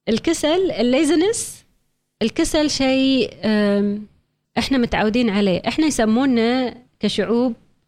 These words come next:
نشبه اللاتينيين، يسمونا شعوب السياستا، شعوب اللي تحب القيلولة، يحبون ينامون ال-، العصاري،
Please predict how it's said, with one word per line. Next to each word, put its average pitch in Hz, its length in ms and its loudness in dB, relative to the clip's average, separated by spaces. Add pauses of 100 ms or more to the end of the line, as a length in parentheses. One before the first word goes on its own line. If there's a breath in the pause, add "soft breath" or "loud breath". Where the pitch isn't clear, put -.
(520)
نشبه 240 280 0
اللاتينيين، 214 580 2
يسمونا 214 420 0
شعوب 196 320 -4
السياستا، 190 580 -4 (920)
شعوب 202 340 -2
اللي 214 120 2
تحب 202 360 -2
القيلولة، 180 800 0 (420)
يحبون 208 360 -2
ينامون 190 460 2
ال-، 175 260 -4 (360)
العصاري، 175 640 0